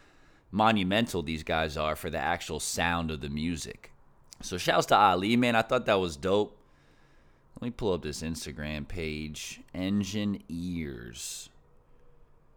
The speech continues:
just to see if it gives, like, a description or anything. Engine Ears provides audio engineers with the tools to operate their business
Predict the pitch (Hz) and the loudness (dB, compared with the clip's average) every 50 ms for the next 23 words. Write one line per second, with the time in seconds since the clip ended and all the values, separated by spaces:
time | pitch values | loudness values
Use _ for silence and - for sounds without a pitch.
0 | _ - - - - - - - 82 - - - - - - 85 80 76 - 73 | _ -20 -20 -20 -18 -16 -12 -12 -10 -10 -10 -12 -12 -8 -6 -6 -6 -6 -6 -10
1 | 69 65 73 71 65 62 65 65 65 - 64 - - - - - - 78 78 - | -8 -8 -8 -8 -8 -8 -10 -12 -12 -12 -14 -14 -12 -12 -12 -8 -8 -8 -8 -8
2 | - - 65 65 64 64 65 67 65 - - 67 67 67 65 71 - - - _ | -10 -12 -10 -10 -10 -10 -10 -10 -12 -12 -12 -10 -10 -10 -10 -12 -14 -18 -20 _
3 | _ - - - - - - - - - - - - - - - - - _ - | _ -20 -20 -20 -20 -20 -20 -20 -20 -20 -20 -20 -20 -20 -20 -20 -20 -20 _ -6
4 | 95 107 113 123 135 120 139 139 143 147 - - 113 113 107 98 85 73 58 52 | -2 0 0 0 0 0 -2 -2 -2 -4 -6 -4 -4 -2 0 0 -2 -2 -6 -8
5 | - - - - - - _ _ _ _ - - 90 85 82 90 90 90 90 90 | -12 -12 -12 -14 -14 -16 _ _ _ _ -6 -4 -2 2 4 4 6 6 6 4
6 | 92 85 - - 80 92 98 107 120 120 123 120 117 110 107 107 104 110 104 101 | 2 0 -2 2 4 4 4 6 4 4 4 4 4 2 2 0 0 0 0 2
7 | 104 104 107 107 110 113 110 110 92 90 - - 90 76 - - - - 117 127 | 2 2 0 0 0 -2 -4 -4 -6 -6 -4 -4 -8 -8 -8 -6 -4 -2 0 0
8 | 135 135 135 135 - - 120 - - 78 95 104 - 107 104 104 104 104 101 87 | 0 -2 -2 -4 -2 -4 -4 -2 0 0 0 0 2 0 2 4 4 2 2 0
9 | 80 92 95 95 95 90 80 - - 98 101 98 85 82 80 69 64 57 - - | 0 2 2 2 2 2 0 0 0 0 0 0 -2 -4 -6 -6 -6 -8 -8 -8
10 | - - | -8 -10